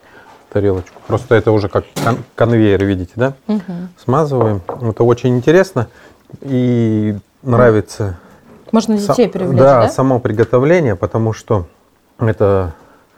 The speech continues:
Speaker 1: семейный способ приготовления, который интересен и малым деткам,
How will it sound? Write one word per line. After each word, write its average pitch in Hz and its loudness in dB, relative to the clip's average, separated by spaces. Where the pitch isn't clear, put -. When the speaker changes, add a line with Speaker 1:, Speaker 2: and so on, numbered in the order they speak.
Speaker 1:
семейный 117 2
способ - -4
приготовления, 107 -2
который 104 -2
интересен 107 0
и 123 0
малым 135 0
деткам, 113 -2